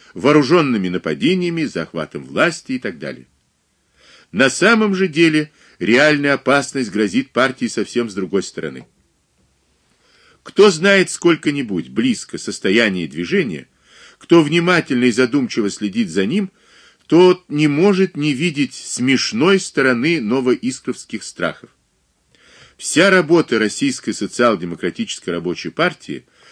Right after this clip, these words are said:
вполне отлилась уже в прочные, неизменные рамки, безусловно обеспечивающие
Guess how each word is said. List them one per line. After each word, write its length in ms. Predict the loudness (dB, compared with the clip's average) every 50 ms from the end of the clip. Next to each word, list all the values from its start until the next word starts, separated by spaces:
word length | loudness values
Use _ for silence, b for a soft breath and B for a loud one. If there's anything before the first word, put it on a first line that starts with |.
| b b
вполне 720 | _ -20 -20 -2 2 4 4 4 4 2 2 2 2 2
отлилась 760 | 0 -2 -2 -4 -2 -2 0 2 2 2 2 0 0 -2 -6
уже 220 | -6 -4 -4 -4 -6
в 160 | -6 -10 _
прочные, 800 | -6 -2 2 2 2 2 0 -6 -10 -8 -8 -8 -8 -8 -12 b b b b b b b b
неизменные 920 | -4 0 2 4 2 2 2 0 2 2 2 2 0 -2 -4 -4 -2 -2 0
рамки, 580 | 2 2 0 0 -2 -8 -14 -16 -18 -18 -18 _ _ -8
безусловно 840 | 0 2 2 2 2 -2 -4 -4 -6 -2 2 2 2 2 0 -2 -4
обеспечивающие 1080 | -4 -4 -6 -10 -8 -6 -6 -6 -6 -6 -6 -6 -6 -6 -6 -8 -6 -4 -4 -4